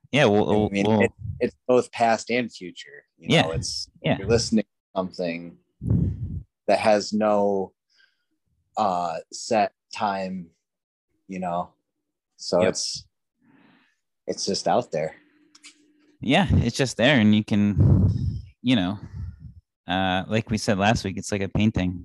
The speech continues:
Speaker 1: and you can, you can look at any part of a painting, just like you could listen to any part of the podcast.
Speaker 2: Right. Yeah. Yep.
Speaker 1: Yeah, we'll, we'll work on that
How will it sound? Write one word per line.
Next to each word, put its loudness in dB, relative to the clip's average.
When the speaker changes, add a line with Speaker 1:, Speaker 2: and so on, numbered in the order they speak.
Speaker 1:
and -2
you -2
can, -2
you 2
can 2
look -2
at -2
any 2
part 4
of 2
a 2
painting, 0
just 4
like 2
you 0
could 2
listen 2
to 4
any 4
part 2
of 2
the -2
podcast. -2
Speaker 2:
Right. 2
Yeah. -8
Yep. -6
Speaker 1:
Yeah, 2
we'll, 4
we'll 6
work 6
on 6
that 4